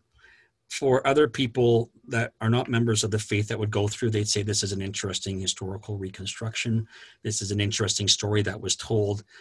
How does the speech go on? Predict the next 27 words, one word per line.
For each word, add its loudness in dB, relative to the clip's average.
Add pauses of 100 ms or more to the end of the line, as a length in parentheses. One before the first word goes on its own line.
(200)
but 0
it's 0
not -2
the -2
same 2
when 6
you're 4
an -2
insider. -6
It's -4
not -6
the -8
same 0
when 4
you're 0
a -4
believer -4 (380)
and 4
you 2
really 2
feel 0
that -2
the 0
events 0 (180)
that -4
occurred -2
here, 2